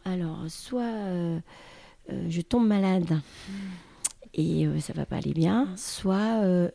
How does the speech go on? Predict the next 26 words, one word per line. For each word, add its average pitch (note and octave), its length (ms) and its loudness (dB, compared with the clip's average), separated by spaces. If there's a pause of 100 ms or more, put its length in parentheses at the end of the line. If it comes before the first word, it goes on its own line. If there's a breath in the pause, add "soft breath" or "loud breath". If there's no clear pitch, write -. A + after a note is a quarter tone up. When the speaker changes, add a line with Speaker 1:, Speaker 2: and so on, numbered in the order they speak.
(100)
Speaker 1:
je E3 460 0
lâche F#3+ 280 4
prise. F#3+ 420 0 (180)
Donc, F#3 300 -2
euh, F3+ 200 2
les, F3 460 2 (580 loud breath)
les F3 100 0
dizaines G3 400 4
et G3 40 6
dizaines F#3 320 4
de G3 100 4
livres G#3+ 540 4
que - 100 -2
j'ai F#3 220 4
lus G3+ 320 6
où F3+ 340 2
j'ai E3+ 140 0
jamais G3 260 4
réussi F#3 240 2
à F#3+ 60 2
lâcher F3+ 260 -2
prise, G#3+ 320 0
ben F3 140 2
là, F#3 120 0
j'ai F3+ 120 -4
lâché E3+ 240 -4